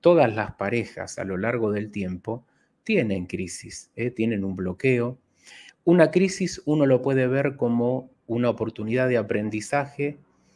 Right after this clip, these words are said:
o puede verlo de una manera catastrófica. Uno mismo lo puede uno vivir. Pero la cuestión es que las crisis de, de pareja son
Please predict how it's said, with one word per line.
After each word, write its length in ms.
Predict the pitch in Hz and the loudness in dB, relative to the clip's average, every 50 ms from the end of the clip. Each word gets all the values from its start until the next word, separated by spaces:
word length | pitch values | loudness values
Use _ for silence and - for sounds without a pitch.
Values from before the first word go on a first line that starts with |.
| _ _ - | _ _ -2
o 200 | - 123 120 - | 0 0 2 4
puede 280 | 139 143 143 147 143 | 6 6 6 6 6
verlo 320 | 135 135 139 143 147 139 127 | 6 6 6 6 6 4 4
de 100 | 120 120 | 4 4
una 180 | 120 120 117 | 2 0 0
manera 340 | 117 117 113 123 120 120 110 | -2 -2 -2 0 0 0 0
catastrófica. 760 | - 101 101 104 113 110 - - 156 131 - - 107 101 104 101 | 0 -2 0 0 -2 0 2 2 2 2 2 0 -4 -4 -2 -2
Uno 240 | 101 101 104 104 113 | -2 -2 -2 -2 0
mismo 340 | 131 135 131 143 135 113 | 0 0 0 0 0 2
lo 180 | 101 101 98 - | 4 2 2 2
puede 300 | - 151 147 131 117 107 | 4 2 4 4 4 2
uno 300 | 104 104 101 95 95 95 | 0 -2 -4 -8 -8 -8
vivir. 380 | 95 98 92 98 98 95 98 _ _ _ - - _ _ _ - | -8 -8 -8 -6 -8 -8 -10 _ _ _ -20 -20 _ _ _ -4
Pero 280 | - 127 135 143 139 - | 0 0 0 0 0 -2
la 160 | - 143 139 - | -4 -4 -2 -2
cuestión 320 | 156 151 - 240 240 214 | -4 -2 2 2 2 2
es 60 | 208 | 2
que 100 | - 120 | 0 -2
las 160 | 110 107 104 | -2 -2 -4
crisis 520 | - 135 139 156 147 - - 127 110 - - | -4 -4 -4 -4 -4 -4 -6 -6 -6 -6 -10
de, 220 | 98 101 101 101 | -10 -10 -10 -10
de 140 | 98 101 95 | -8 -10 -8
pareja 400 | - 101 104 143 151 - 143 113 | -4 -4 -2 -2 -2 -2 -4 -6
son 420 | - - 104 101 101 98 98 - | -6 -8 -8 -8 -8 -8 -10 -14